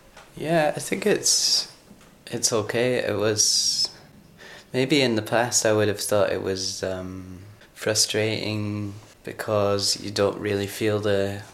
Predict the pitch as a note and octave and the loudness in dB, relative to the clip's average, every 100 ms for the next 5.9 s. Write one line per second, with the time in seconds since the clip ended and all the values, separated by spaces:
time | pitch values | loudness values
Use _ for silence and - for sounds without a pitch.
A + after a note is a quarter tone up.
0 | - - - G#2+ G#2+ G#2+ G#2 G#2 G#2 - | -12 -2 -2 0 -4 -4 -2 -2 -2 -4
1 | G#2+ G2 G2 F#2+ F#2 G2 - G2 G2 F#2+ | -4 -6 -4 -4 -4 -2 0 0 0 0
2 | F#2+ G#2 - G2 F#2 - E2 E2 F#2+ F#2 | -2 0 0 0 -6 -6 -6 -4 -6 -6
3 | - G2+ G2+ G2 G2 F#2+ F#2+ F#2+ F#2+ G2 | -6 -4 -4 -6 -8 -8 -6 -4 -4 -4
4 | - - - - F#2+ - G2 F#2+ F#2+ F#2+ | -6 -8 -8 -8 -2 0 0 -2 -4 -12
5 | - - - - _ - G2+ E2 - | -20 -20 -20 -20 _ -4 -2 -2 -6